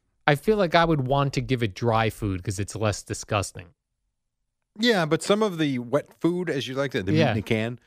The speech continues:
Speaker 2: some of them look so bad, I gotta be <laughs> honest.
Speaker 1: <laughs> Does it smell bad, though?
Speaker 2: Not really. I mean, some of it's not great. Like, the pate ones are gross.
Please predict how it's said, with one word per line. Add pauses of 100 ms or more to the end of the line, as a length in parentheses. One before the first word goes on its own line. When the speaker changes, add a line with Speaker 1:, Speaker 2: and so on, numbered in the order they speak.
(180)
Speaker 2:
some
of
them
look
so
bad,
I
gotta
be
<laughs>
honest.
Speaker 1:
<laughs>
Does
it
smell
bad,
though?
Speaker 2:
Not
really.
I
mean,
some
of
it's
not
great.
Like,
the
pate
ones
are
gross.